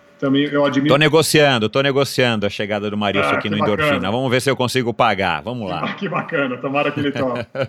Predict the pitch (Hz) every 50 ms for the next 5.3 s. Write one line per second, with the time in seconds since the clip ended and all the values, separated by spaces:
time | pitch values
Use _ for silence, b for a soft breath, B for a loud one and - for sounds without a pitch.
0 | - - 135 120 - - 120 113 _ _ _ 139 139 139 139 147 160 160 147 151
1 | 147 139 - 147 151 143 143 139 147 143 139 135 123 135 139 147 151 143 143 147
2 | 156 147 151 135 - 156 139 - 139 - - 135 143 139 131 127 123 135 147 147
3 | 139 139 135 135 - 143 135 139 131 139 131 - 135 135 131 139 139 143 131 131
4 | 123 139 135 127 - 135 123 - - - 139 135 131 127 120 120 120 120 - -
5 | - - 127 123 123